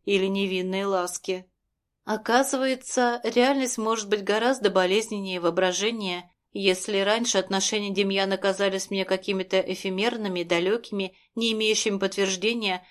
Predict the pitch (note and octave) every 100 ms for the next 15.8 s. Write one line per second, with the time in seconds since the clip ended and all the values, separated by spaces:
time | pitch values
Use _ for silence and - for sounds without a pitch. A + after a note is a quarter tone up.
0 | _ B3 B3+ D4 - G#3 G#3 A3+ G#3+ G#3
1 | G3 G3+ G3+ G3+ G3+ A#3+ A#3+ F3 E3+ -
2 | F#3 F3+ F3+ - _ _ _ - G3+ G3
3 | F#3+ G3+ G3 G3 - G3+ G3 F#3+ G3 A3+
4 | G#3 - G3 F#3 A3+ A#3+ G#3+ - F#3+ F#3
5 | G3 G3 G3+ G3 G3 G#3 C4+ A3 F#3 F3+
6 | F3 F3 F3+ - _ _ G#3 G3+ G3 G3
7 | F#3 G#3 - G3+ F#3 E3+ F3 - G3+ G#3
8 | - G3+ F#3+ F#3+ _ - A3 G#3 C4+ B3
9 | F#3+ - G3+ F3+ A3 G#3+ _ _ - C#4
10 | C4+ A#3+ A#3+ A3+ A3+ A3 C#4 G#3+ F#3 F#3
11 | F3 - F3+ F3+ F#3 F3+ F3+ F3+ _ _
12 | A3+ A#3 A3 A3 B3 B3+ A3 A3 G3+ G#3
13 | G#3 G3 A3 G3+ G3 G3+ G3+ G3 G3 G3
14 | G3+ G3 G#3 G3 G#3+ A#3 A3 - F#3+ F#3+
15 | G3 G3 G#3 A3 A#3 G3+ F3